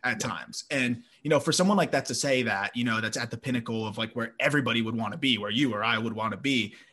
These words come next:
Speaker 1: and say, like, "Even at times, this amazing job, I didn't make it amazing for myself." Um,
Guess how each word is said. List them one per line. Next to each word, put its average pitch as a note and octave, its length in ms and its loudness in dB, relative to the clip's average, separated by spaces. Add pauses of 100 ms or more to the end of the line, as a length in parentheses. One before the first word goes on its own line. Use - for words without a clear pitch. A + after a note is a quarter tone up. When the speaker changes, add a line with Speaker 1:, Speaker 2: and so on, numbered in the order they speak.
Speaker 1:
and C3 140 -2
say, C3 220 2
like, A#2 280 -2
"Even D#3+ 300 0
at B2+ 180 -2
times, C3 600 0 (100)
this D3 280 0
amazing C3 380 0
job, C3 440 2 (120)
I C#3 140 2
didn't C3+ 240 0
make D3+ 220 2
it B2+ 80 0
amazing G#2+ 360 -4
for A2+ 120 -8
myself." G#2 560 -6 (340)
Um, A#2+ 400 2